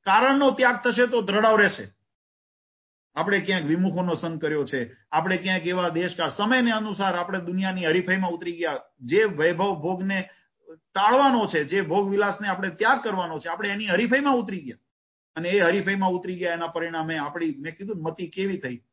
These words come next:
અંતર ભૂંડું થઈ ગયું. જ્યાંથી ગુણ લેવાના હતા ત્યાં દોષ જોયા, જ્યાં દોષ જોવાના હતા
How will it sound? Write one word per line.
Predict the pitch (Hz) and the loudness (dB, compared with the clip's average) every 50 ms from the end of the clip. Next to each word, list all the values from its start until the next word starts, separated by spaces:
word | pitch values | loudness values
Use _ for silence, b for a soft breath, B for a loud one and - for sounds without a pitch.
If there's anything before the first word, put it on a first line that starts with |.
| _ _ _ - | _ _ _ -8
અંતર | 151 160 - 190 160 131 | -8 -6 -4 -2 -2 -2
ભૂંડું | 117 120 131 156 160 139 - | -2 -4 -2 -2 -4 -4 -6
થઈ | 120 113 | -10 -12
ગયું. | 107 104 101 - _ _ _ _ _ _ _ _ _ _ _ _ _ _ - | -12 -14 -18 -20 _ _ _ _ _ _ _ _ _ _ _ _ _ _ -2
જ્યાંથી | 156 170 190 185 202 180 151 | 0 0 0 0 -2 -4 -4
ગુણ | 170 196 196 190 | -2 -2 0 0
લેવાના | 185 185 180 175 165 165 160 | 0 -2 -2 -2 -2 -4 -2
હતા | 160 156 147 | -2 -4 -4
ત્યાં | 139 156 143 139 139 | -4 -4 -6 -4 -4
દોષ | 156 170 170 151 - | -4 -4 -4 -4 -4
જોયા, | 139 147 135 127 - - - B B B _ - | -2 -2 0 0 -2 -4 -8 B B B _ -8
જ્યાં | 123 147 170 175 165 | -2 -2 -2 0 2
દોષ | 175 208 247 233 - - 254 | 4 6 6 6 4 0 -6
જોવાના | 180 156 208 214 214 214 214 208 202 196 190 | -2 2 4 4 4 4 4 4 4 4 2
હતા | 185 185 165 | 2 0 -2